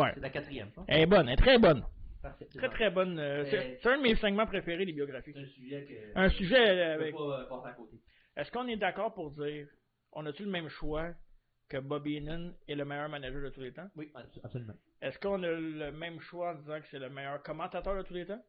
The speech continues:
Speaker 2: Caller commentator, oui.
Speaker 1: OK.
Speaker 2: Ben, oui, mais je sais que tu n'aimes pas ce que je vais te dire, là.
Speaker 1: J'aime pas ça déjà.
Speaker 2: <laughs> Mais Jesse Ventura est pas loin non plus. Il était bon, il était très bon aussi.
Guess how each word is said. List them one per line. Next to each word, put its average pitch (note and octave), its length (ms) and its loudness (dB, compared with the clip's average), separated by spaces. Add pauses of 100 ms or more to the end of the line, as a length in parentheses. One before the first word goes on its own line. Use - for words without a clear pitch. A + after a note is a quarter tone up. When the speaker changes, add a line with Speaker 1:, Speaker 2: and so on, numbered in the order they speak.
(120)
Speaker 2:
Caller C#3+ 280 -2
commentator, C#3+ 460 -6
oui. A2 120 -14 (340)
Speaker 1:
OK. C#3+ 100 -10 (640)
Speaker 2:
Ben, D3+ 300 -2 (480)
oui, G#3+ 480 -8
mais C3+ 560 -2
je B2 100 -16
sais D#3+ 120 -18
que - 100 -18
tu - 80 -20
n'aimes A2 280 -16
pas B2 100 -8
ce B2+ 60 -12
que B2 80 -10
je G#2+ 60 -14
vais G#2 100 -14
te - 120 -18
dire, C#3+ 100 -16
là. C#3 80 -20 (220)
Speaker 1:
J'aime C3 160 -14
pas B2 140 -14
ça B2+ 80 -20
déjà. A#2 160 -18 (100)
Speaker 2:
<laughs> C3 280 -20
Mais A#2 200 -18
Jesse B2+ 180 -14
Ventura C#3 380 -8
est C3+ 60 -8
pas A2+ 140 -8
loin G2+ 140 -14
non G#2 140 -16
plus. - 100 -20 (640)
Il - 40 -20
était B2+ 120 -12
bon, G2+ 140 -14
il A#2 60 -20
était B2 120 -10
très A#2+ 160 -8
bon G#2+ 120 -12
aussi. - 180 -20